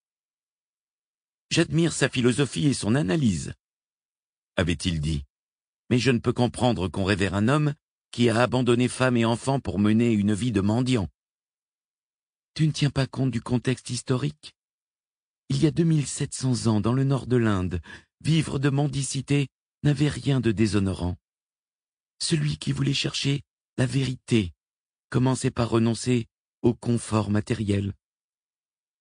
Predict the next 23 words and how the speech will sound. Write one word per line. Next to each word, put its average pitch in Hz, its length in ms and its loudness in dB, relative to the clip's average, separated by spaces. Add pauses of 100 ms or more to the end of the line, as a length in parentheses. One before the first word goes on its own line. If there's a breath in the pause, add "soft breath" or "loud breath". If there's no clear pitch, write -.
(140)
En 139 160 4
outre, 175 320 -4 (460)
les 131 120 2
Gautama 143 500 0
étaient 139 220 -2
riches, 143 440 -4 (480)
et 127 60 4
les 131 120 2
siens 135 300 -2
n'en 131 140 2
manquaient 131 280 -2
de 131 100 -2
rien. 95 360 -2 (1700)
À 92 80 2
la 95 120 4
fin 101 200 0
de 87 100 2
ce 87 160 0
long 92 180 2
débat, 95 440 2 (400)
ils 127 180 2
s'étaient 120 440 -2
embrassés. 82 680 -4